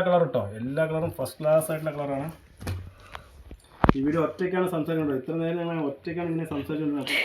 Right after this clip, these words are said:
അപ്പോൾ പറയാനും പോലെ ആളില്ല, ഒറ്റയ്ക്ക് തന്നെയാണ്. ഇരുപത്തഞ്ച് സാരിയും കാണിക്കുമ്പോൾ അതിനനുസരിച്ച് സംസാരിച്ചും പോകണം, ബോറടിക്കാനും പാടില്ല. പക്ഷെ സാരി അതുപോലെ നല്ല, നല്ല എല്ലാ സാരി, നിങ്ങൾ ഓരോരോ സാരി ഓപ്പൺ ചെയ്ത് നോക്കുമ്പോൾ മനസ്സിലാവും, എല്ലാം ഡിഫറെന്റ് ആണ്. നിങ്ങൾ വീഡിയോ ഒരിക്കലും സ്കിപ്പ് ചെയ്യണ്ട.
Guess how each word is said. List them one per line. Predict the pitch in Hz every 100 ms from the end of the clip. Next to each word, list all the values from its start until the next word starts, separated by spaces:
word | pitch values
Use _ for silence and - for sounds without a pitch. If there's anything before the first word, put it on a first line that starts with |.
| - - - - - -
അപ്പോൾ | -
പറയാനും | - 160 202 190 139
പോലെ | 180 156 135
ആളില്ല, | 147 147 139 127
ഒറ്റയ്ക്ക് | 120 147 156
തന്നെയാണ്. | 151 139 123 - - - _ _ -
ഇരുപത്തഞ്ച് | 127 139 160 160 160
സാരിയും | 156 147 165
കാണിക്കുമ്പോൾ | 156 156 156 151
അതിനനുസരിച്ച് | 143 151 156
സംസാരിച്ചും | 135 127 147 143 160 147
പോകണം, | 139 135 - _ _ _ _ - -
ബോറടിക്കാനും | 131 147 156 151 160 160 147
പാടില്ല. | 139 135 131
പക്ഷെ | 127 -
സാരി | 135 147 185
അതുപോലെ | 180 185 180 160
നല്ല, | 170 190 190 - - 160
നല്ല | 180 240 233 156
എല്ലാ | 185 226 262 254
സാരി, | 233
നിങ്ങൾ | 214 220
ഓരോരോ | 220 254 247
സാരി | 226 220 202
ഓപ്പൺ | 190 196
ചെയ്ത് | 196
നോക്കുമ്പോൾ | 185 180
മനസ്സിലാവും, | 165 156 147 143
എല്ലാം | 170 220 214
ഡിഫറെന്റ് | 185 190 190 180
ആണ്. | 151
നിങ്ങൾ | 151 147
വീഡിയോ | 170 185
ഒരിക്കലും | 165 196 190
സ്കിപ്പ് | 165 160 202
ചെയ്യണ്ട. | 185 160